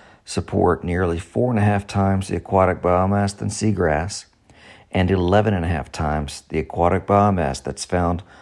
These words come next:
along the marsh edge habitat. Texas oyster reefs are a critical component of the natural landscape, no different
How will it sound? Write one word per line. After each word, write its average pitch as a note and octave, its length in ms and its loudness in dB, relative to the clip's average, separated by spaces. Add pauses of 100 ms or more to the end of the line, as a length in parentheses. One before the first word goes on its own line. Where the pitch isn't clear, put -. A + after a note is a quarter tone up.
(180)
along E2 380 2
the D#2+ 120 -8
marsh D#2 540 -2
edge C2+ 300 -6
habitat. - 640 -6 (1600)
Texas G2 400 2
oyster G2+ 320 2
reefs G2+ 280 0
are D#2+ 180 0
a C#2+ 40 -4
critical - 460 -2
component F#2+ 520 0
of F2 200 -2
the F#2 80 -2
natural F#2 680 0
landscape, D#2+ 640 -4
no F#2 220 2
different A2+ 540 2